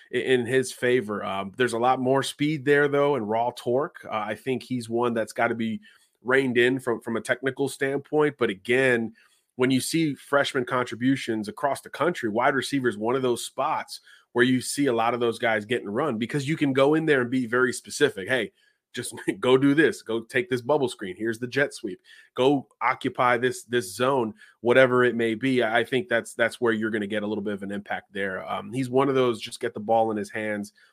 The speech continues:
kind of players, and is, is really, compared to Brown in particular, he's, he's kind of a compliment, right? Kind of the opposite in, in every way, uh, shape, and form. So again, it could be in the return game, certainly in the gadget game.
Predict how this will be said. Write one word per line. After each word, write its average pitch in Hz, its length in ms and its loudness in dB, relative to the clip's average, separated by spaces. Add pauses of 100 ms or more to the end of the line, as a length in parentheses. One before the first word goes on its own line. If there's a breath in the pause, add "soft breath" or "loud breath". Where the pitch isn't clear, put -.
(200 soft breath)
kind 120 220 2
of 104 80 -6
players, 117 400 2
and 107 120 0
is, 107 240 -4
is 104 380 -6
really, 143 240 2
compared 127 380 2
to 110 60 0
Brown 127 460 2
in 110 80 0
particular, 117 520 -2
he's, 110 220 -4
he's - 160 -18
kind 131 160 0
of 120 60 0
a 95 60 -8
compliment, 104 680 -6
right? 104 200 -6
Kind 123 140 -4
of 120 60 -4
the 113 180 -8
opposite 110 520 -4
in, 101 220 -6
in 107 100 -4
every 113 240 0
way, 104 400 0 (400 soft breath)
uh, 107 100 0
shape, 113 340 2
and 92 100 -10
form. 104 360 0
So 104 340 0
again, 98 420 -4 (540)
it 123 80 -6
could 135 140 0
be 139 100 8
in 135 60 6
the 127 80 6
return 135 400 6
game, 135 340 2
certainly 127 340 0
in 107 80 0
the 104 80 -4
gadget 110 440 0
game. 101 300 -6